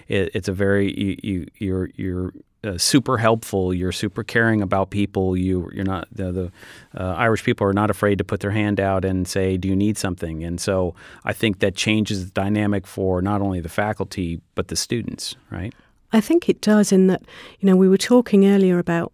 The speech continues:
Speaker 2: often for both students and faculty, it can be scary with that responsibility of going abroad
Speaker 1: Mm-hmm.
Speaker 2: and taking your students with you, and even for the students going as well, maybe for the first time. But, um, really the similarities between Ireland and America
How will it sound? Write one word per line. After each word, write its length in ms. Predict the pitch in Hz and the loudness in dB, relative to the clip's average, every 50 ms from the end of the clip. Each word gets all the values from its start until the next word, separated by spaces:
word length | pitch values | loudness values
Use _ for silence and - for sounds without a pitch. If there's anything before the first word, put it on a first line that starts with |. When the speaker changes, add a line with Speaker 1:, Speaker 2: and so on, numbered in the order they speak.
| _ - | _ 0
Speaker 2:
often 420 | - 220 247 - - - 208 190 185 | 2 2 2 2 2 2 4 4 2
for 280 | - - - 180 170 170 | 2 0 0 0 0 2
both 200 | - 202 202 190 | 2 2 0 0
students 480 | - - - 190 190 185 - - - - | -2 -2 -2 -2 -2 -2 -4 -6 -6 -6
and 100 | 170 - | -6 -4
faculty, 520 | - 202 180 - - 180 - - 175 165 | -4 -4 -4 -2 -2 -2 0 0 -2 0
it 160 | - 233 247 - | -2 -2 -2 2
can 140 | - 262 | 2 2
be 100 | 233 233 208 | 4 4 0
scary 540 | - - - - 185 185 190 190 190 180 175 | 0 -2 -2 0 2 2 2 2 2 2 2
with 120 | 170 180 - | 2 2 0
that 140 | 175 - - | 0 -2 -2
responsibility 800 | - - - 190 180 - - - 175 190 190 190 185 - 180 185 | -6 -4 0 0 0 0 -2 -2 0 0 0 0 0 0 0 -2
of 100 | 180 - | 0 0
going 260 | - 185 180 180 180 180 | 0 2 4 4 2 2
abroad 420 | - 175 175 175 170 175 180 - | 2 0 0 2 2 0 0 -2
Speaker 1:
Mm-hmm. 280 | 113 107 98 98 107 110 107 - - | -4 -6 -6 -8 -8 -10 -10 -6 -6
Speaker 2:
and 80 | 196 196 | -4 0
taking 300 | - 202 190 - 196 190 | 2 0 2 4 4 4
your 100 | 185 180 | 4 2
students 500 | - - - 190 185 180 165 - - - | 0 0 2 2 2 2 0 -4 -2 -2
with 160 | 190 190 - | -2 -2 0
you, 140 | - 190 196 | 2 2 4
and 80 | 202 202 | 4 4
even 160 | 214 - 233 | 2 2 0
for 80 | - - | 0 2
the 120 | 196 214 | 2 2
students 460 | 196 - - 214 202 190 175 - - - | 2 2 4 4 4 4 2 0 0 2
going 220 | - 190 185 190 190 | 2 4 6 6 6
as 120 | 185 - | 4 4
well, 220 | - 185 180 180 180 | 2 2 4 4 4
maybe 280 | 185 190 190 185 185 | 2 2 2 0 -2
for 140 | 185 - 175 | -2 -2 -2
the 60 | 180 | -4
first 340 | 180 - 190 185 180 - - | -2 0 0 0 0 0 0
time. 320 | - 180 175 170 175 180 - - - - - - - - - - - _ - | 2 2 2 4 2 0 -2 -6 -12 -16 -16 -16 -16 -16 -18 -18 -20 _ 4
But, 320 | 214 202 - - - - | 4 4 4 2 2 4
um, 400 | 214 202 202 202 202 196 196 185 - _ _ _ _ - | 4 6 8 8 8 6 4 2 0 _ _ _ _ 4
really 220 | 220 254 262 254 | 6 6 8 6
the 100 | 233 226 | 6 4
similarities 760 | - - - 240 226 226 226 226 233 262 285 277 - - 208 | 2 4 6 8 8 8 8 8 8 6 4 4 4 2 2
between 420 | 185 - - - 208 196 196 190 - - | 2 -2 -2 2 4 6 6 6 6 4
Ireland 500 | 190 190 185 185 185 185 190 185 180 - | 4 4 4 6 6 6 6 4 4 4
and 120 | - 185 | 4 4
America 520 | 185 185 180 180 180 175 175 - 180 170 | 6 6 6 6 4 2 2 0 -2 -2